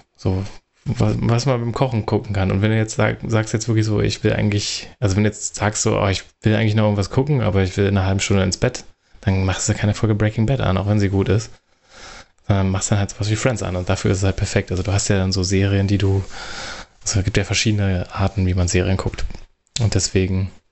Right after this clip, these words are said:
ähm, gerade für dieses, äh, schöne Nebenbei gucken bietet es sich super an. Ja. Okay,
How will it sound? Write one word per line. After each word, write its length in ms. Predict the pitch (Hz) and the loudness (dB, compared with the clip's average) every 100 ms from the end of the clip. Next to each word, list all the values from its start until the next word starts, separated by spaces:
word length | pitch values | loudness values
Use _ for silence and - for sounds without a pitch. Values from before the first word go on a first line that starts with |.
| - - _ - - _ _ _ _ - - | -20 -20 _ -20 -20 _ _ _ _ -2 2
ähm, 520 | 104 101 98 104 127 | 2 4 2 0 -4
gerade 420 | - 104 117 120 | -2 0 2 2
für 200 | 113 - | 0 -2
dieses, 540 | 117 113 120 110 - - | 0 2 2 2 0 -2
äh, 380 | 117 110 107 107 - - _ - - - | 0 2 2 0 -4 -18 _ -20 -20 -6
schöne 440 | - 123 120 113 | 0 2 2 2
Nebenbei 380 | 110 107 104 104 | 2 2 2 0
gucken 360 | 101 110 104 92 - - | -2 -2 -2 -2 -6 -6
bietet 240 | 107 - | -2 -2
es 260 | - - - | -4 -8 -8
sich 200 | - - | -4 0
super 260 | 110 104 98 | 0 0 0
an. 140 | 104 - _ _ _ _ _ _ _ _ _ _ _ _ _ _ _ _ - | -4 -10 _ _ _ _ _ _ _ _ _ _ _ _ _ _ _ _ -6
Ja. 140 | - - _ _ _ - - - - - - - - - - - | -4 -4 _ _ _ -14 -10 -10 -8 -8 -8 -8 -10 -12 -16 -2
Okay, 340 | 107 107 120 | 0 2 0